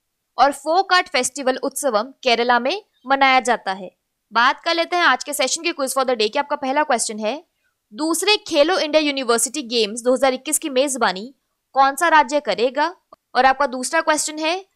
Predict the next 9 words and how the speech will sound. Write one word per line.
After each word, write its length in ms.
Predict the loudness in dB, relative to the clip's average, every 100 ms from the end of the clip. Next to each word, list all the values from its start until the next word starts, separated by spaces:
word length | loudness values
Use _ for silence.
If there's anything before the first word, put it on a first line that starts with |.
| _ _
ऑस्ट्रेलियाई 600 | 0 0 -2 0 2 2 4
ओपन 400 | 2 2 -4 -6 _ _ _ -4
पुरुष 320 | 0 2 0
एकल 260 | -2 -2 -2
खिताब 340 | 0 0 2
दो 100 | 2
हज़ार 200 | 2 2
इक्कीस 240 | 0 -4
किसने 360 | -6 -6 -6 -8